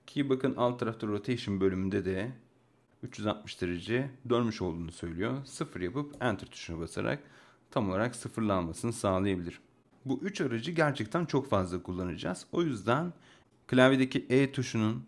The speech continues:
move aracına, scale aracının T harfine, rotate aracında R harfinde olduğunu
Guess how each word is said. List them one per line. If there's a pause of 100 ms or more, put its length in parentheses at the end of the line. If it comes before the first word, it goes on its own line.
(420)
move
aracına, (1400)
scale
aracının (320)
T
harfine, (600)
rotate
aracında (240)
R
harfinde
olduğunu